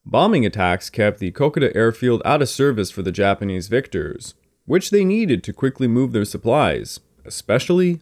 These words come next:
food. The sluggish logistics of moving supplies along the trail resulted in a lack of food, and the meals were reduced to two a day for the Japanese.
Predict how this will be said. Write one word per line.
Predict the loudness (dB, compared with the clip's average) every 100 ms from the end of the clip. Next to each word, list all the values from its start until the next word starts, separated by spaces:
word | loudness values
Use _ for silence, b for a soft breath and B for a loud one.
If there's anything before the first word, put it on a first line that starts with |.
| _
food. | _ -2 0 -2 -8 _ _ _ _ _ _ _ _
The | -6
sluggish | -4 0 0 2 0
logistics | 0 0 2 0 0 -6 -4
of | -2
moving | 0 2 0
supplies | -2 -2 0 2
along | 0 0 -2
the | -4
trail | -4 0 2 2 0
resulted | -4 -2 0 0 -2
in | -2 -2
a | -4 -6 -10 _ -8
lack | -6 -6 -10 -8
of | -8
food, | -4 0 2 0 -4 -16 _ _ _ _ -8
and | -4
the |
meals | 0 2 2 2 0
were | 0
reduced | 0 -2 -6 -6 -8
to | -6 -6
two | -6 -2 -2
a |
day | 2 2 2
for | -2
the | -6
Japanese. | -6 -6 -8 -12 -14 -18